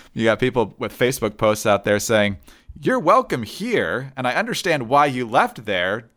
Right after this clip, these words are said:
Just don't vote for the stuff you hate there <laughs> when you come here." And, uh, it really shouldn't be much harder than that. But, uh, we have seen that happen in a number of places, and hopefully it doesn't keep happening.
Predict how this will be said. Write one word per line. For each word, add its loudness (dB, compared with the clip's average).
Just -4
don't 2
vote 2
for -8
the -4
stuff 0
you -4
hate -2
there 2
<laughs> -2
when -2
you -8
come -2
here." -6
And, 0
uh, 4
it -4
really -2
shouldn't -6
be 0
much -4
harder -2
than -14
that. -14
But, -10
uh, -2
we 0
have 0
seen 0
that 4
happen 0
in -2
a -4
number 0
of -2
places, 0
and -8
hopefully -2
it -2
doesn't -8
keep -6
happening. -4